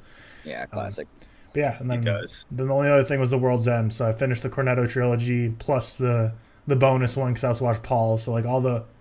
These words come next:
Speaker 2: I think those are all the Si-, Simon and Pegg movies that they've done as a duo together, those four, but yeah,
Speaker 3: Wait,
Speaker 2: I've
Speaker 3: it,
Speaker 2: done those.
Speaker 3: is Pa-, Paul's not Edgar Wright too?
Speaker 2: No, it's not, but, like,
Speaker 1: No.
Speaker 2: it's,
Speaker 3: It's just the
Speaker 2: it's,
Speaker 3: same.
Speaker 2: it's the same two,
Speaker 3: Okay.
Speaker 2: two lead characters, so, like, I, it's, like, the, the second cousin of the Cornetto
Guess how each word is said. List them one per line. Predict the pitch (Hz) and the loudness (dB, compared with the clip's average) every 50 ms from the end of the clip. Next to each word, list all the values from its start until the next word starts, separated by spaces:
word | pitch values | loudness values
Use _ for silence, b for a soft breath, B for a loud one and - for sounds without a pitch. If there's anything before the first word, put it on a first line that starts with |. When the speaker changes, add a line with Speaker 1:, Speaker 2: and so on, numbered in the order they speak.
| _ - - | _ -10 -4
Speaker 2:
I | |
think | 135 160 185 180 | -2 0 2 2
those | 165 139 143 | 4 4 6
are | 139 | 4
all | 135 | 4
the | 127 117 113 - - - - _ _ - - - | 4 0 -4 -8 -14 -20 -20 _ _ -20 -20 -12
Si-, | - - 127 110 117 - - | -8 -8 -6 -4 -6 -6 -6
Simon | - - - 135 127 127 127 | -6 -6 -4 -4 -2 -2 -2
and | 120 113 | -2 -2
Pegg | 113 120 120 113 113 110 | -2 -4 -4 -4 -4 -2
movies | 110 110 110 104 107 110 110 104 | -2 -2 -2 -4 -4 -4 -4 -6
that | 113 107 - - _ _ _ _ _ - | -8 -10 -12 -16 _ _ _ _ _ -6
they've | 123 117 113 | -4 -4 -2
done | 117 113 107 107 107 | -2 -4 -4 -4 -4
as | 104 110 | -4 -4
a | 110 | -4
duo | 110 117 113 107 107 | -4 -4 -4 -4 -4
together, | 110 107 107 107 107 | -4 -4 -4 -6 -6
those | 107 107 107 110 | -6 -6 -8 -8
four, | - 117 107 104 107 113 113 - - - | -8 -8 -8 -6 -6 -6 -8 -8 -12 -12
but | 107 98 98 - - - - - - - | -12 -12 -12 -14 -18 -20 -20 -20 -16 -4
yeah, | - - | -2 0
Speaker 3:
Wait, | 127 95 104 | 2 2 2
Speaker 2:
I've | |
Speaker 3:
it, | 104 107 | 2 0
Speaker 2:
done | 107 104 107 | 0 -4 -10
those. | 98 107 | -6 -4
Speaker 3:
is | 123 123 120 | -4 -4 -6
Pa-, | - - - 131 139 139 - - - | -8 -8 -4 -2 -2 -2 -4 -10 -2
Paul's | - 156 160 196 185 151 | 2 4 6 6 6 4
not | 135 110 101 101 | 4 2 2 2
Edgar | 101 107 98 101 98 | 0 0 2 0 2
Wright | 98 101 98 85 - - | 2 2 2 0 -2 -4
too? | - 113 135 139 - 87 98 - - - | -4 -2 -2 -2 -2 -6 -12 -16 -14 -6
Speaker 2:
No, | - 156 165 160 156 147 | 0 2 6 6 6 6
it's | 123 - | 4 2
not, | 151 143 135 127 120 113 123 | 2 2 2 2 0 -2 -2
but, | 131 131 | -2 0
like, | 131 131 - 110 | 2 2 2 4
Speaker 1:
No. | - | 4
Speaker 2:
it's, | |
Speaker 3:
It's | 139 123 | 2 2
just | - 156 | 2 0
the | 147 127 117 | 0 0 0
Speaker 2:
it's, | - | -2
Speaker 3:
same. | - - 131 117 110 | 0 2 2 2 2
Speaker 2:
it's | 107 | 2
the | 165 131 | 0 0
same | - - 165 160 160 120 | 2 4 4 4 4 4
two, | 107 170 | 4 4
Speaker 3:
Okay. | 151 104 92 85 85 85 - - - | 4 2 0 -2 -4 -8 -12 -8 0
Speaker 2:
two | - 165 151 | 2 4 4
lead | 143 139 139 139 127 110 | 4 4 4 2 0 -2
characters, | 117 120 117 117 113 110 120 123 123 113 | -2 -2 -2 -2 -2 -4 -2 -2 -2 0
so, | - 139 | 2 2
like, | 131 131 | 4 4
I, | 131 131 120 110 - - - - - - | 4 4 2 -2 -6 -14 -20 -20 -16 -10
it's, | 143 127 127 127 120 - | -8 -6 -6 -6 -4 -2
like, | 151 143 123 113 | -2 -2 0 0
the, | 147 135 127 117 113 113 113 - | 0 0 0 -2 -4 -6 -6 -6
the | 135 147 | -4 -2
second | - - 190 151 - 160 143 127 | 2 2 2 2 2 0 -2 0
cousin | - - 127 117 110 113 110 | 0 0 0 2 2 0 0
of | 110 104 | -2 -4
the | 110 | -6
Cornetto | - - 113 | -6 -4 -2